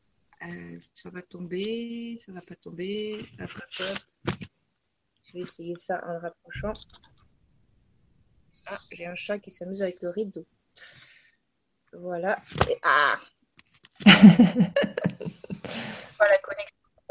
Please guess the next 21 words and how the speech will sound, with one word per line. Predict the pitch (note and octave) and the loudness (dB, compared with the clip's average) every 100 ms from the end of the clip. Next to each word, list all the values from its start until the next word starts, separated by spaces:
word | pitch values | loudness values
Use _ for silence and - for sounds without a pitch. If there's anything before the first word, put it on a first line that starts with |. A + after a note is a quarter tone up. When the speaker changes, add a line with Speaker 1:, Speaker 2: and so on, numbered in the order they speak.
| C5+ | -12
Speaker 1:
c'est | - A3 | -10 -2
moi. | A3+ A3 E3+ G3 _ | 2 2 0 -6 _
Enfin, | - F3 | -14 -6
c'est | |
la | E3+ | -6
tablette, | E3+ F#3+ G3 F#3 | -4 -4 -4 -6
plus | - F3 | -8 -16
exactement. | E3+ E3 D#3+ F3 E3 D#3+ | -12 -10 -12 -12 -12 -6
Est-ce | F#3 - | -6 -6
que | G#3 | -8
c'est | - G#3 | -4 0
mieux | G#3 | 0
pour | G#3 - | -2 -4
toi | B3+ B3 | -2 6
ou | |
pas ? | G#3+ | 12
Speaker 2:
Ouais, | G#3 G3+ | 12 12
c'est | - G#3 G3+ | 12 12 12
mieux. | G3 G#3 | 10 12
Ouais, | F#3+ F3+ - | 12 12 6
ouais. | G#3+ F#3 | 6 6